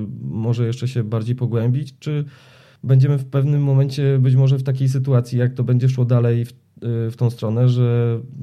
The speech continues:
te rynki forexowe nie będą miały czego naśladować, bo, bo rynki regulowane wyschną?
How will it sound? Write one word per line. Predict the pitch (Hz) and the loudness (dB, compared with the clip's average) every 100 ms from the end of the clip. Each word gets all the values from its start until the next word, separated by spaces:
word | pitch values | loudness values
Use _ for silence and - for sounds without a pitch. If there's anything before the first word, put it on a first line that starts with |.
| 117 | -6
te | 127 | 0
rynki | 127 123 127 127 120 117 | 4 2 2 0 0 -2
forexowe | 113 123 123 127 123 | -2 -2 0 0 2
nie | 120 | 2
będą | 123 | 4
miały | 123 123 131 | 4 4 2
czego | 156 156 | 0 2
naśladować, | 127 127 113 113 123 | 2 2 -2 0 0
bo, | 123 123 104 | 0 -2 -4
bo | 110 120 | -2 0
rynki | 123 127 | 2 2
regulowane | 127 127 147 165 143 | 2 2 2 0 2
wyschną? | 113 104 - 95 101 | 0 -2 -6 -6 -8